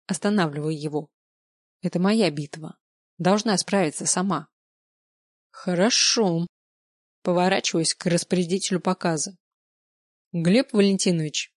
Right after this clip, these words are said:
принесите мне договор с Алисой. Он в кабинете, округляет глаза перепуганный Глеб.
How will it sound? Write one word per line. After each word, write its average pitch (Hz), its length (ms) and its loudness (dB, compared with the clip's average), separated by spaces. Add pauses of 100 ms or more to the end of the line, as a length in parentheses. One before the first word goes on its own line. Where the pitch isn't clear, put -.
(160)
принесите 208 580 2
мне 180 140 2
договор 170 360 2
с - 120 -2
Алисой. 160 440 -2 (880)
Он 208 160 2
в - 80 -6
кабинете, 269 720 2 (340)
округляет 180 500 2
глаза 180 300 2
перепуганный 175 560 -2
Глеб. 175 360 -2